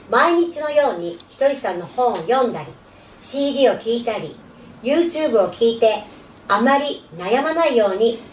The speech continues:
落ち込まないようにしています。来年、塾とは全く違う業種ですが、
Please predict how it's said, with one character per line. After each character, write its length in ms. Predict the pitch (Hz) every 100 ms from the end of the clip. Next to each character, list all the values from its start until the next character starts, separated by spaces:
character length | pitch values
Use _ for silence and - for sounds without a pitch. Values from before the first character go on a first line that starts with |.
| - - -
落 140 | - 196
ち 100 | -
込 60 |
ま 140 | 294 311
な 160 | 320
い 80 | 294
よ 100 | 240
う 60 | 233
に 240 | 277 285
し 140 | - -
て 120 | 165
い 80 | 165
ま 140 | 160
す。 260 | 160 - - - - - - - - -
来 280 | 214 269 311
年、 260 | 302 294 -
塾 220 | 208 359 -
と 160 | 208
は 220 | 196 196 - 175 180 -
全 140 | 277
く 60 | 302
違 200 | - 254 247 247
う 20 |
業 200 | 220 226
種 160 | 247 240
で 120 | 233
す 120 | 233
が、 100 | 175